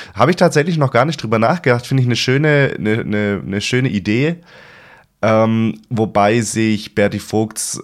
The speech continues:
mit Händen und Füßen gewehrt hätte, äh, wenn man dem dann so einen plakativen Namen wie die Mannschaft gegeben hätte. Aber man kann's vielleicht so sagen,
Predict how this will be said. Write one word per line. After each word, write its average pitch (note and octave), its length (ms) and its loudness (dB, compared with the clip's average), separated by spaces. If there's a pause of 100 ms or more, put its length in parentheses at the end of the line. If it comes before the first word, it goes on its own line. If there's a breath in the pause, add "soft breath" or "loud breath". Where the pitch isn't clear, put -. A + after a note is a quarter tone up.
(140)
mit G#2 260 -2
Händen A2 240 0
und F#2+ 140 -2
Füßen G#2+ 340 -2
gewehrt F#2+ 400 0
hätte, F#2 640 0
äh, D2 220 -10
wenn F#2 160 -2
man F#2 160 0
dem G2 420 0
dann F2+ 220 0
so F#2 80 -4
einen F2+ 100 -2
plakativen F#2 540 -6
Namen F2 360 0
wie E2+ 220 -2
die F2+ 200 -4
Mannschaft F2 440 -2
gegeben E2 320 -6
hätte. F#2+ 360 -4 (320 loud breath)
Aber G2 120 -2
man A#2+ 140 2
kann's C#3 220 0
vielleicht A#2 280 0
so B2 160 -2
sagen, F#2 400 0